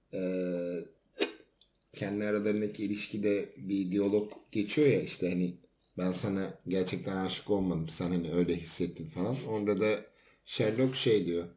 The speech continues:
ama diyor kimya asla yalan söylemez diyor. Bana baktığında da göz bebeklerin, e, büyüdü ve, e, nabzın artmış diyor. Ben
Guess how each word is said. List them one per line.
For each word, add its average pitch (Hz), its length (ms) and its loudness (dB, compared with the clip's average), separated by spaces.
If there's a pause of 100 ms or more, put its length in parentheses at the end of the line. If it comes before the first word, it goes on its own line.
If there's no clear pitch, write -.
(680)
ama 101 240 -2
diyor 110 300 0
kimya 110 300 0
asla 113 340 0
yalan 110 260 2
söylemez 104 580 0
diyor. 87 180 2
Bana 92 240 2
baktığında 98 420 -2
da 95 60 4
göz 92 300 4
bebeklerin, 95 760 0 (360)
e, 90 420 2
büyüdü 95 480 6
ve, 104 340 2 (440)
e, 95 320 0
nabzın 95 340 2
artmış 107 420 -2
diyor. 87 180 2
Ben 95 200 2